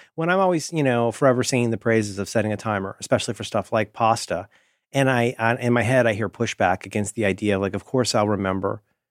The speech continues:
<laughs> like my beloved partner, of course, how could I possibly forget the pasta is in? Well, trust me, you'll forget the pasta is in, you'll forget how long it's been. You know, I mean,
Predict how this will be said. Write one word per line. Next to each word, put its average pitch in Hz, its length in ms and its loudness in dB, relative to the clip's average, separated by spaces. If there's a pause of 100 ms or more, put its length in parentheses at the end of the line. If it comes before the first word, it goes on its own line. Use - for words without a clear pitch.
<laughs> - 360 -16
like 104 260 -4
my 101 220 -2 (340)
beloved 101 360 -4
partner, 107 400 0 (180)
of 185 140 2
course, 180 440 0
how 190 140 4
could 185 140 0
I 156 60 4
possibly 135 360 0
forget 107 320 -2
the 98 60 -10
pasta 113 420 0
is 90 160 -10
in? - 180 -18
Well, 185 320 0 (560)
trust 254 280 2
me, 107 80 -2
you'll 165 280 2 (120)
forget 143 260 0
the - 80 -6
pasta 104 380 -4
is 127 100 0
in, 147 160 0
you'll 139 80 4
forget 131 300 -2
how 127 220 0
long 107 300 0
it's 98 160 -8
been. 90 360 -8 (640)
You 147 100 2
know, 123 300 2 (200)
I 160 60 0
mean, 170 160 2